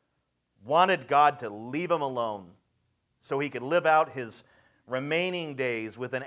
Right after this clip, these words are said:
ounce of cheer before he died and entered this land of gloom, Sheol. That's the mark and, and presence of Satan there, getting him to think those things.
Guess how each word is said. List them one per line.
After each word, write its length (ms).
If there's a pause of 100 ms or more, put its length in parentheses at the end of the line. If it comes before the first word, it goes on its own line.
ounce 340
of 220
cheer 460 (640)
before 300
he 140
died 520
and 140 (100)
entered 480
this 300 (120)
land 540
of 320 (580)
gloom, 520 (600)
Sheol. 540 (1600)
That's 220
the 140
mark 500
and, 220 (100)
and 200
presence 440
of 120
Satan 480
there, 220 (720)
getting 260
him 220
to 80
think 340 (100)
those 380
things. 340